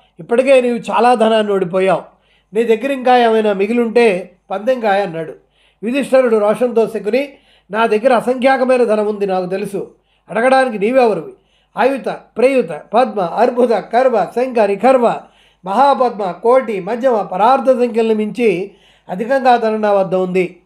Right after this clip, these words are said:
నేనంతా పందెంగా వడ్డుతున్నానన్నాడు. శకుని పాచికలు విసురుతూ,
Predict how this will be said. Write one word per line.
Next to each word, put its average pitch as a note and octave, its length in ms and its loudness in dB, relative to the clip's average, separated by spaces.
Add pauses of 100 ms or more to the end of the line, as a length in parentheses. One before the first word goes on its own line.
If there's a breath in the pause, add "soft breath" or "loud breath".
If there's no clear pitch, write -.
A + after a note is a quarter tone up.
నేనంతా G3 480 0
పందెంగా G#3 460 -2
వడ్డుతున్నానన్నాడు. F3 920 -4 (1800)
శకుని C4 260 2
పాచికలు A#3+ 420 2
విసురుతూ, A3+ 680 2